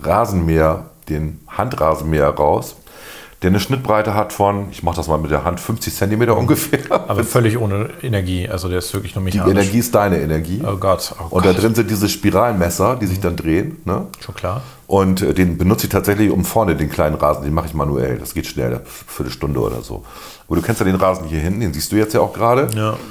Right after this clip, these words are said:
Speaker 1: Und der ist halt auch sehr, ähm, löchrig durch die Wühlmäuse.
Speaker 2: Mhm.
Speaker 1: Und ich habe anderthalb Stunden gebraucht und ich war echt fertig hinterher.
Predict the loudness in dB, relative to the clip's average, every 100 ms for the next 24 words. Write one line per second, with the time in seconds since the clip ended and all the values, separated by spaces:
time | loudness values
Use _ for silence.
0 | -16 -18 -20 -4 2 2 2 0 2 0
1 | 2 4 6 6 4 0 2 4 4 4
2 | 4 2 2 -2 -4 -4 -6 -4 -4 0
3 | 2 2 2 -2 -6 -18 -20 -10 -8 -8
4 | -10 -14 -4 2 2 2 -2 -2 0 0
5 | 0 0 0 0 -2 2 2 0 -8 -2
6 | 0 0 -2 -2 -2 -4 -6 -4 -4